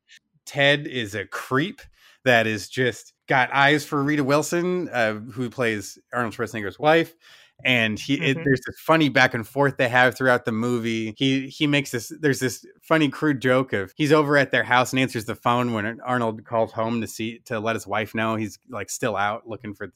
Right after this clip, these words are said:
Speaker 1: well, not to reveal to her he's looking for the doll. She thinks he has bought it already.
Speaker 2: Oh, yeah.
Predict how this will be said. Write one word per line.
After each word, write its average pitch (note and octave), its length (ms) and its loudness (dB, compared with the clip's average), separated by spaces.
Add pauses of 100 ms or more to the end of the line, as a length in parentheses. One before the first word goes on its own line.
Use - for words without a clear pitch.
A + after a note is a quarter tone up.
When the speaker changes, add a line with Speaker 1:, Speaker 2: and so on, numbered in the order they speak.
Speaker 1:
well, A2 220 2
not C3 220 2
to B2+ 60 -6
reveal B2 320 4
to G2+ 60 -4
her E3+ 160 8
he's D3+ 120 2
looking A2+ 180 -2
for G#2 80 -6
the G2+ 80 -10
doll. G#2 340 -4 (160)
She D4+ 220 -2
thinks A#2 240 -4
he A2 140 -8
has A#2+ 220 4
bought D3+ 440 -2
it A2 60 -4
already. F2+ 320 -4 (120)
Speaker 2:
Oh, B3+ 120 4
yeah. B2+ 160 0